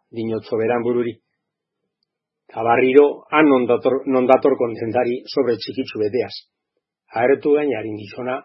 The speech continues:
arten baino bere, geldo hau dala, ene, dino beran korkorako.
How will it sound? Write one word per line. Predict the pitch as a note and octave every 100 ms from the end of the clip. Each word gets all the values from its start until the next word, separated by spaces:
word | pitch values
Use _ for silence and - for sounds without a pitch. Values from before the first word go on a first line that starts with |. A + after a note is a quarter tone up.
| -
arten | B2+ C3+
baino | G#2+ G#2+ G#2
bere, | G#2 G#2 G2+ _ _ _ -
geldo | A#2 A#2 A#2+
hau | C3 A2
dala, | A#2 G#2+ - _ _ -
ene, | C#3+ G#2+ - _ _ _ _ _ _
dino | A#2+ A2+ A2 G#2+ - - C3
beran | A#2 A2+ B2
korkorako. | B2+ A2+ A#2+ A2+ A2